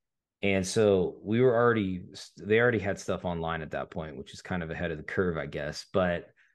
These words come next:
I didn't even go to, go to church th-, that Sunday 'cause I knew he was gonna talk about the conference. And he stood up and said he was very disappointed in the conference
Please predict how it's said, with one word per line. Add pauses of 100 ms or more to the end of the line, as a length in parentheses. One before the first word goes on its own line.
(160)
I
didn't
even
go
to,
go
to
church
th-,
that
Sunday
'cause
I
knew
he
was
gonna
talk
about
the
conference. (120)
And (1040)
he
stood
up
and
said
he
was
very
disappointed
in
the
conference